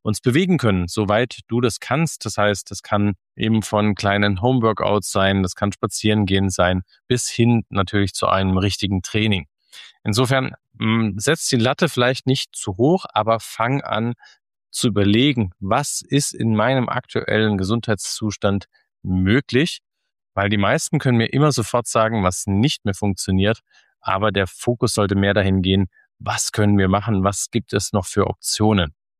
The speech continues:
Okay, wenn ich das jetzt soweit erstmal zusammenfasse,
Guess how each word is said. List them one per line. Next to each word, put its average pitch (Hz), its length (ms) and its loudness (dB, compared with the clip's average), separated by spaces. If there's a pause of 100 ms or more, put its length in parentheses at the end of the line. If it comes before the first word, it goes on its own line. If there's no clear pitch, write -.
(1040)
Okay, 120 340 0
wenn 101 120 2
ich 139 80 0
das 160 160 0
jetzt 156 160 0
soweit 151 400 2
erstmal 131 320 -2
zusammenfasse, 120 960 0